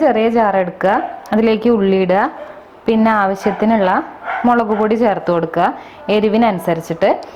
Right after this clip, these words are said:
ഇപ്പൊ പണ്ട് കാലത്താണെന്നുണ്ടെങ്കിൽ ഇത് ചെയ്യണ സമയത്ത് മുളക് പൊടി അല്ല ഉപയോഗിച്ചിരുന്നതെന്നും പറഞ്ഞു കേട്ടിട്ടുണ്ട് ട്ടോ. അതിന് പകരം നമ്മുടെ വറ്റൽമുളക് ഉണ്ടല്ലോ, അത്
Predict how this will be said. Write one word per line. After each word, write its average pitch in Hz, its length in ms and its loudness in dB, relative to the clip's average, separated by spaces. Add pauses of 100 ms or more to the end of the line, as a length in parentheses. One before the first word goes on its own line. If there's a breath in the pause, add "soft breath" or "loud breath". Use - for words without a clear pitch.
ഇപ്പൊ 277 220 0
പണ്ട് 294 720 4
കാലത്താണെന്നുണ്ടെങ്കിൽ 240 960 2 (540 loud breath)
ഇത് 233 100 4 (120)
ചെയ്യണ 247 300 4
സമയത്ത് 233 340 2
മുളക് 214 340 4
പൊടി 214 220 4
അല്ല 175 160 0 (100)
ഉപയോഗിച്ചിരുന്നതെന്നും 175 800 2
പറഞ്ഞു 180 220 0
കേട്ടിട്ടുണ്ട് 170 340 -2
ട്ടോ. 165 120 0
അതിന് 185 200 0
പകരം 196 320 0
നമ്മുടെ 190 320 2
വറ്റൽമുളക് 185 600 0
ഉണ്ടല്ലോ, 170 260 0 (360 loud breath)
അത് 190 100 2